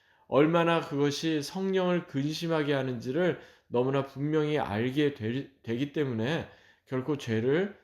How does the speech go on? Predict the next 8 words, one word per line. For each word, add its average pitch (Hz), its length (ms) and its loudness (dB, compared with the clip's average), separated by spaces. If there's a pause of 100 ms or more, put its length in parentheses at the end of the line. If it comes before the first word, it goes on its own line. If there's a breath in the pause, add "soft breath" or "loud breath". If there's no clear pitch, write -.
(100)
대수롭지 131 580 -4
않게 123 580 -4
여길 101 240 -4
수 110 140 -6
없다는 107 360 -8
겁니다. 85 460 -10 (960 soft breath)
실수하고 160 560 0
넘어지더라도 123 1080 -2